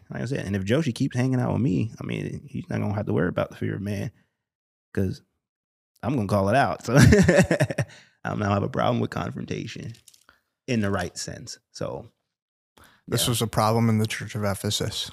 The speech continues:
Speaker 1: Mm-hmm.
Speaker 2: right? You had the Jewish Christians and you had the Gentile Christians.
Speaker 1: Uh-huh.
Speaker 2: Uh, the problem was, uh, the Jewish Christians were kinda like, "Well, y-,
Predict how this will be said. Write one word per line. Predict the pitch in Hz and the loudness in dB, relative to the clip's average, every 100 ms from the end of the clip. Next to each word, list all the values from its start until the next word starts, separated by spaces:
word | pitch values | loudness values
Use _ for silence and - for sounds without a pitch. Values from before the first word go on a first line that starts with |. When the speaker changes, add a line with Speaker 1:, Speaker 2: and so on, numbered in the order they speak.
| - 120 | -6 -2
Speaker 1:
Mm-hmm. | 110 110 147 - | 0 0 -2 0
Speaker 2:
right? | 110 - - _ | -2 -2 -12 _
You | 104 | -2
had | 95 101 | -2 0
the | 104 104 117 | 0 0 -2
Jewish | 113 110 113 - | 0 2 0 -2
Christians | - - - 135 156 - - | -4 -4 -2 -2 -2 -6 -4
and | 131 113 | 0 2
you | |
had | 107 | 2
the | 110 | 0
Gentile | 131 123 123 110 | 2 0 0 -6
Christians. | - - - - - - - | -6 -8 -8 -10 -12 -10 -8
Speaker 1:
Uh-huh. | 101 101 104 147 - - | -6 -2 -4 -6 -8 -2
Speaker 2:
Uh, | 107 95 101 101 - 123 117 | 0 2 0 -2 -4 -8 -2
the | 107 104 101 - _ - | 0 0 -2 -6 _ -8
problem | - 113 113 127 113 110 | 0 2 2 2 -2 0
was, | 101 95 92 104 135 - - _ _ _ _ - | 0 0 2 0 -2 -4 -10 _ _ _ _ -2
uh, | 113 98 95 98 107 _ _ _ _ _ _ _ _ - | 0 2 2 0 -4 _ _ _ _ _ _ _ _ -8
the | 135 | -6
Jewish | 143 202 196 160 | -2 0 2 0
Christians | - 127 113 113 107 107 | 0 0 0 -2 -2 -4
were | 117 | -8
kinda | - 117 98 - | -6 -4 -4 -4
like, | 67 58 - | -6 -8 -10
"Well, | - 117 113 120 120 _ | -10 -4 -4 -4 -6 _
y-, | _ | _